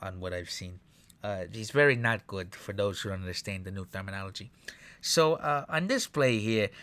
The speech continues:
this is the game winner. Now the Falcons fall to one and three. That, they're terrible. I, I hate to digress. They just, oh my God,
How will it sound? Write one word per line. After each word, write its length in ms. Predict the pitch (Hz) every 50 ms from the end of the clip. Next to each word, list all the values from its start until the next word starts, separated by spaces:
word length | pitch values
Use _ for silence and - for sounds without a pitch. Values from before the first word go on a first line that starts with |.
| - -
this 200 | - 208 214 214
is 140 | 214 190 170
the 120 | 156 156 135
game 360 | 110 135 135 135 131 123 117
winner. 380 | 117 117 113 110 107 110 110 - - _ _ _ -
Now 140 | 117 110 110
the 80 | 107
Falcons 440 | 101 - 120 110 110 - 113 104 98
fall 200 | - - 110 104
to 80 | 104 107
one 160 | 104 107 104
and 140 | 101 98 92
three. 300 | - 101 98 101 98 - _ _ _ _ _ _ _ _ _ _ _ _ _ _ _ _ _ - -
That, 180 | - - - - _ -
they're 100 | 117 117 -
terrible. 540 | - - 147 151 123 101 - - - - - _ _ _ _ _ _ _ -
I, 40 | - 123 - -
I 80 | - 120 - -
hate 200 | - 143 143 -
to 80 | - 107
digress. 520 | 110 98 95 95 - 110 117 113 - -
They 120 | - - 120
just, 360 | 120 - - - - - - - - - - - - - - _ _ _ _ -
oh 60 | - - _ - - _
my 60 | - - -
God, 180 | 65 65 -